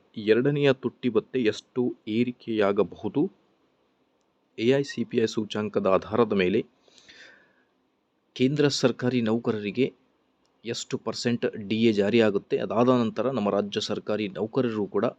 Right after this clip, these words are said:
ಏಳನೇ ವೇತನ ಆಯೋಗದ ವರದಿಯಲ್ಲಿ ಕೇಂದ್ರದ ಒಂದು ಪರ್ಸೆಂಟಿಗೆ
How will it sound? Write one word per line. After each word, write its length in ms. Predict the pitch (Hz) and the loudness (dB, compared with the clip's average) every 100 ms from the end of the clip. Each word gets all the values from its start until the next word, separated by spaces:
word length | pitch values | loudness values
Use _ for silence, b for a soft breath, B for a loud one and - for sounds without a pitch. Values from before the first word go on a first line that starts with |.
| _ 101 110 | _ -8 2
ಏಳನೇ 420 | 123 131 143 151 - | 4 4 2 -6 -12
ವೇತನ 400 | 98 117 117 110 | -4 -4 -2 -2
ಆಯೋಗದ 380 | 110 135 135 110 | 0 2 2 2
ವರದಿಯಲ್ಲಿ 640 | 98 131 139 101 92 127 - _ b b b _ _ _ | 2 0 -2 -2 0 -2 -6 _ b b b _ _ _
ಕೇಂದ್ರದ 360 | 131 151 160 | 2 4 4
ಒಂದು 320 | 147 117 143 147 | 6 4 2 0
ಪರ್ಸೆಂಟಿಗೆ 680 | 131 117 110 101 98 131 | 0 -2 -2 -6 2 2